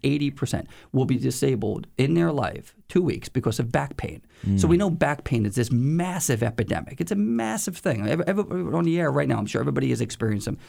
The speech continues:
Speaker 1: some realm of back pain. And how, f-, if you think about pain in general, how it makes us fatigued.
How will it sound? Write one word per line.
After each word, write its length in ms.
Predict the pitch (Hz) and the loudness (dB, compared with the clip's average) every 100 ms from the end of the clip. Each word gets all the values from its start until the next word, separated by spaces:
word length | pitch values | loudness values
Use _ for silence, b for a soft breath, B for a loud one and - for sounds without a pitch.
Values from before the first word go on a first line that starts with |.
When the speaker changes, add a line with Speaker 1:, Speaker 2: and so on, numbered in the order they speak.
| B | B
Speaker 1:
some 220 | - 147 | 0 2
realm 180 | 135 131 | 4 2
of 100 | 135 | 2
back 240 | 175 170 - | 0 0 0
pain. 180 | 190 - B B B | -2 -2 B B B
And 160 | 147 143 | 2 2
how, 400 | 120 170 170 156 - | 2 2 2 0 -6
f-, 100 | - - 165 | -10 -4 -2
if 120 | 156 | 0
you 80 | 156 | 0
think 200 | 214 208 | 0 0
about 300 | 175 135 - | 0 -2 -4
pain 420 | - 170 156 127 | -2 2 2 2
in 100 | 117 | 2
general, 320 | 120 120 95 - | 0 -2 -4 -8
how 220 | - 160 156 | -2 0 0
it 100 | - | 0
makes 220 | 143 - | 0 0
us 100 | 147 | -4
fatigued. 760 | - - 113 - 123 82 - | -6 -8 -8 -2 -2 -2 -10